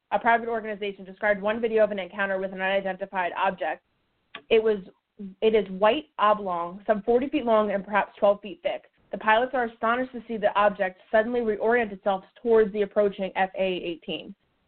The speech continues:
In a series of discrete tumbling maneuvers that seem to defy the laws of physics,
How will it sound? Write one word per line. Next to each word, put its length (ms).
In 120
a 140
series 360
of 140
discrete 560
tumbling 360
maneuvers 500
that 140
seem 160
to 80
defy 360
the 80
laws 300
of 120
physics, 400